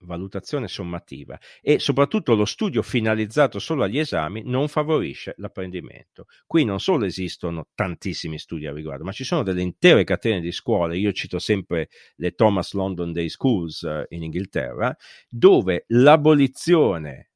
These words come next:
della valutazione sommativa dei voti, eh, ha portato a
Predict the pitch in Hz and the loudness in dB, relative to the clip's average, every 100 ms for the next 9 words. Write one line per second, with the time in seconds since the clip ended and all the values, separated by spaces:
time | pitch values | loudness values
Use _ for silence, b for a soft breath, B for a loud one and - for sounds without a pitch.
0 | _ _ 92 90 90 95 95 - 123 - | _ _ -8 -6 -4 -4 -6 -4 -4 -4
1 | 90 92 143 107 78 73 104 101 87 113 | -6 -2 0 0 -2 -4 -2 0 2 6
2 | 139 92 - 85 87 139 - 87 85 b | 6 4 -2 -6 -4 -6 -8 -10 -12 b
3 | b 113 - 139 - 87 82 - - 101 | b -4 0 0 0 -4 -2 -6 -6 -2
4 | 104 | -2